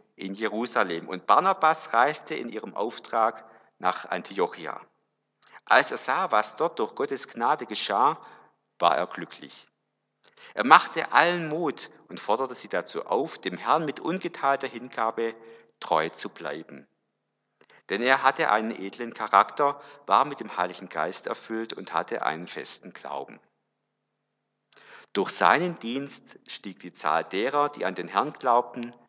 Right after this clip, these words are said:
ständig an. Schließlich reiste er nach Tarsus, um Saulus zu suchen,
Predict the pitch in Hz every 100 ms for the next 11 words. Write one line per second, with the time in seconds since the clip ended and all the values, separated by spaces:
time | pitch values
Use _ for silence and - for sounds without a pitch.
0 | _ _ - - 85 80 82 95 - -
1 | 73 71 _ _ _ _ _ _ _ _
2 | _ _ - - - - - 160 208 240
3 | 202 110 135 - - 131 135 - - 117
4 | 143 165 170 - - - - 139 143 139
5 | - - 135 147 - - - - - 113
6 | 139 - 160